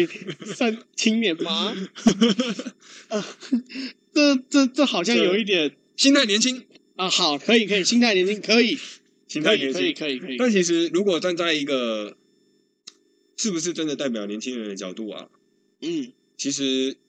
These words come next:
Speaker 2: 国民党反而是比较，好像是比较贴近真正的年轻人一点。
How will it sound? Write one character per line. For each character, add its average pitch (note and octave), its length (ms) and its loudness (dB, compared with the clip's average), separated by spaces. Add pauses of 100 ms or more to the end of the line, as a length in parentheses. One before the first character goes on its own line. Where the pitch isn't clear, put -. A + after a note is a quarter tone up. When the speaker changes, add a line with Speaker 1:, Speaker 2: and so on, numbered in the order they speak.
(120)
Speaker 2:
国 C#3 160 -8
民 D#3 140 -4
党 B2+ 120 -8
反 F#2 220 -14
而 F2+ 100 -12
是 A2+ 120 -12
比 F2+ 100 -16
较， F2+ 300 -14 (1040)
好 F#2+ 180 -8
像 A#2+ 260 -6
是 A2+ 200 -6
比 F2+ 100 -16
较 G#2 140 -6
贴 G#2 180 -6
近 G#2 240 -6
真 A2+ 180 -6
正 A#2 140 -8
的 G2+ 60 -10
年 F#2+ 160 -10
轻 G#2 160 -10
人 F2+ 100 -12
一 G2 40 -10
点。 - 200 -12